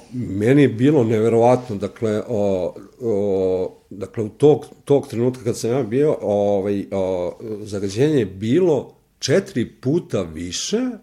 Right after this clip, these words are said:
od ekstrem-, o-, od, od ono kao ekstremnog zagađenja. Dakle, m, te jedinice mere su bile neverovatne.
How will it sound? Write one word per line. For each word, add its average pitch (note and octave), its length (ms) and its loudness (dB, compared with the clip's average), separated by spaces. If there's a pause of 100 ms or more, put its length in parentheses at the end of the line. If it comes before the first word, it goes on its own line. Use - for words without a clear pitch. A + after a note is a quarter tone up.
(220)
od A2+ 260 -2
ekstrem-, A#2+ 460 0
o-, C3 280 2
od, A#2 180 -2
od B2 280 2
ono A#2+ 200 0
kao A2+ 320 -2
ekstremnog G2 460 -2
zagađenja. D#2 380 -10 (100)
Dakle, A2 260 -8
m, A#2 400 -4 (800)
te C#3+ 140 4
jedinice C3 460 2
mere C3 200 0
su A#2+ 120 -6
bile B2 220 2
neverovatne. A2 760 -2